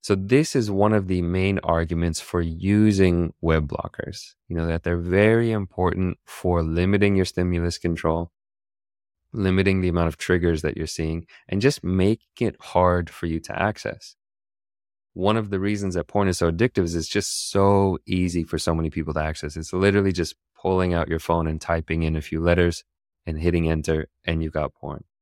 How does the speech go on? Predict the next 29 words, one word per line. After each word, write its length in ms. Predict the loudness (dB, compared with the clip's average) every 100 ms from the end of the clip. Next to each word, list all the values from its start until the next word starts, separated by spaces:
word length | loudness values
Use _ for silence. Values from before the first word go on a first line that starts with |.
| _
Sometimes 360 | -2 0 2 2
you 60 |
don't 100 | 2
even 220 | 2 0 -2
need 160 | -4
to 100 | -6
do 160 | -2 0
that. 200 | -2 -4
You 80 | -8
just 240 | -8 -8 _ _ _
open 300 | -2 -2 -2
your 100 | -4
phone 260 | -4 -4 -2
and 100 | -4
it's 200 | -6 -8
there. 300 | -8 -8 -10 _ _ _ _ _ _ _ _ _ _ -12
So 420 | 0 2 2 -2
web 320 | -4 2 2 2
blockers 420 | 2 2 2 0
are 120 | -4
very 460 | -4 -2 0 2 0
important, 440 | -2 -2 -2 -4
particularly 840 | -4 -6 -2 -4 0 4 4 6 4
in 180 | 2 -2
the 100 | 0
beginning 720 | 0 -2 0 2 4 4 2
of 100 | 2
your 120 | 2
recovery, 600 | 0 0 -2 0 -2